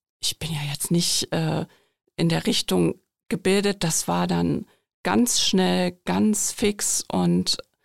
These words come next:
äh, das war dann, äh,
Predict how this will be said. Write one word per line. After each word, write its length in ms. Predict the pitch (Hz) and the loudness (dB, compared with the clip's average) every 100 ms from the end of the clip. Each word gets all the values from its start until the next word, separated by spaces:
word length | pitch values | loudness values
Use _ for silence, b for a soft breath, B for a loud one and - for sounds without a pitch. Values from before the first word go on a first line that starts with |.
| b b _ | b b _
äh, 400 | - - 175 180 - _ _ _ _ _ - | -2 0 2 -2 -6 _ _ _ _ _ -6
das 300 | 160 - - | -2 -2 -2
war 160 | 180 175 | 0 2
dann, 300 | 170 170 - - | 2 2 -2 -4
äh, 200 | 165 165 | -2 -2